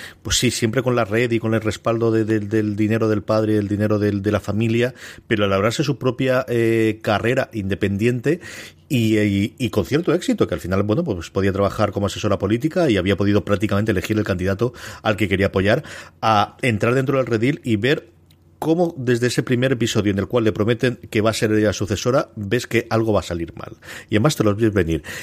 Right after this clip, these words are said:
Llegando a ese episodio en la, en la comida con los Pits que comentaba previamente Valentina, que es junto con la comida del último episodio,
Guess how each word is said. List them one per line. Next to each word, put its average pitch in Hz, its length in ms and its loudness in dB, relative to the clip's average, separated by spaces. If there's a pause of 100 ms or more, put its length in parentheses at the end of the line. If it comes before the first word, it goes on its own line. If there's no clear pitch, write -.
(140)
Llegando 131 580 0
a 104 100 2
ese 107 160 0
episodio 110 500 0
en 87 160 -2
la, 80 340 -2
en 85 100 -6
la 85 220 -4
comida 98 320 2
con 98 140 2
los 92 120 0
Pits - 160 -8
que 98 100 -4
comentaba 92 340 0
previamente 95 400 0
Valentina, 95 480 0
que 82 340 -2
es 87 140 -4
junto 90 420 -4
con 85 80 0
la 85 100 0
comida 90 300 -2
del 92 120 2
último 95 200 -2
episodio, 92 400 -2